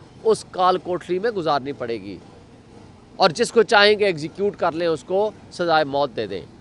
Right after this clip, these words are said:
ये वो करने जा रहे हैं, ये कठपुतली लोग, सिर्फ इक़्तिदार की खातिर। और अफसोस से कहना पड़ता है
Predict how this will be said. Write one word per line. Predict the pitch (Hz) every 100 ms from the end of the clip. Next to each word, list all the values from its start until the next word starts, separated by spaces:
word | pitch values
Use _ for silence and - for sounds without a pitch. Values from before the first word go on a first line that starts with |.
| - - - - -
ये | 127 156 285
वो | 285 277
करने | - 208 226
जा | 202 180 175
रहे | 160 120
हैं, | 85
ये | 143 202
कठपुतली | - 185 151 156 160
लोग, | 147 139 117
सिर्फ | - 226 190
इक़्तिदार | 196 - 165 156 143
की | 151
खातिर। | 127 123 117 95 - - - - - - -
और | 156
अफसोस | 156 - 190 214
से | - 214
कहना | 185 165
पड़ता | 160 147 - 123
है | 92